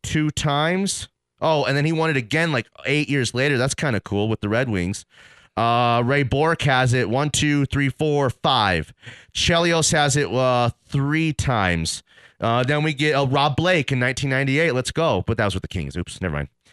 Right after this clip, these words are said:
Uh, Al MacInnis, who was a great player for the Blues. Another Blues player. I remember that. Chris Pronger won it the next year. Then we go Lindstrom, Lindstrom, Lindstrom, Niedermayer, Lindstrom, Lindstrom, Lindstrom. Um,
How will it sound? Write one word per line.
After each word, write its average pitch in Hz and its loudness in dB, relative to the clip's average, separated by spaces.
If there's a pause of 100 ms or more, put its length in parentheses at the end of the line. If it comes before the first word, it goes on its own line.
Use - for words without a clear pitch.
(220)
Uh, 123 2 (240)
Al 147 2
MacInnis, 170 0
who 160 2
was 143 0
a 156 0
great 190 -2
player 190 0
for 180 -2
the 175 -2
Blues. 175 2 (180)
Another 190 0
Blues 170 0
player. 196 2
I 175 2
remember 208 0
that. 165 0
Chris 190 -2
Pronger 208 0
won 190 0
it - -4
the 202 -2
next 214 -2
year. 90 0 (220)
Then 165 0
we 175 0
go 123 0
Lindstrom, 175 -2
Lindstrom, 170 -2
Lindstrom, 135 0 (180)
Niedermayer, 113 0 (160)
Lindstrom, 170 0
Lindstrom, 160 0
Lindstrom. 120 0 (580)
Um, 127 2